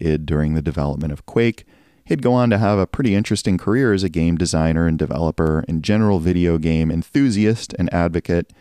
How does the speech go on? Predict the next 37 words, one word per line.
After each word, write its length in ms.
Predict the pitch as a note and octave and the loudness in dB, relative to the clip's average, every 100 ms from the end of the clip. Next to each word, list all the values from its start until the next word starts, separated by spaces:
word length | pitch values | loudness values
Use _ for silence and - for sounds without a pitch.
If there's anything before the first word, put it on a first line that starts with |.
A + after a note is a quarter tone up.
| _ _ _ | _ _ _
He 140 | - F2 | -6 -2
would 160 | F2 | -2
start 320 | - - F2+ F2 | -2 -2 -2 0
various 580 | D#2+ E2+ E2 E2+ E2 | 0 2 2 0 -2
companies. 560 | - E2+ D2+ D#2+ D#2+ D#2+ | -2 -4 -2 -2 0 -2
Some 220 | - G#2 | -2 0
would 120 | G#2 | 0
do 140 | F#2+ F2+ | 0 0
better 300 | E2+ E2+ G#2 | 0 0 0
than 120 | G#2+ | 0
others. 400 | D#2+ E2+ A#2+ - - _ _ - _ _ | 0 2 0 -4 -20 _ _ -20 _ _
John 280 | - G#2 G#2 | 0 2 0
Carmack 600 | - G2 G#2 F2+ F2 - | 0 0 2 4 2 0
left 320 | F2 E2+ - | 0 -2 0
id 220 | F2 E2 | 0 2
in 140 | E2+ D#2+ | 2 0
twenty 320 | - F2+ E2+ | 0 0 0
thirteen 640 | - D2+ - - A#2 A#2+ C3 | -2 -4 -2 0 2 2 0
to 100 | - | -2
become 360 | - - F2+ | -2 0 2
the 80 | E2 | 2
C 240 | - F2+ | 0 -2
T 260 | F2 F2+ D#2+ | -2 0 2
O 160 | D#2+ D2+ | 2 0
of 140 | D2+ | -2
Oculus. 640 | - D#2+ - F#2 C3 - - _ _ _ _ | -4 -4 -2 0 0 -4 -12 _ _ _ _
He 120 | - | -4
then 200 | F2 F2+ | 0 0
left 240 | D#2 G2 - | 0 -2 -2
that 180 | F#2 - | -2 0
company 400 | G#2 F#2+ F#2+ F2 | -2 -2 -2 -2
in 120 | D#2 | -2
twenty 280 | - G2 E2 | -2 0 0
nineteen 560 | E2+ F2 - F#2 F2 | 0 0 -2 -2 -2
to 80 | E2+ | -2
work 300 | E2 F#2+ - | -2 -2 -2
on 220 | F2 E2+ | -2 -2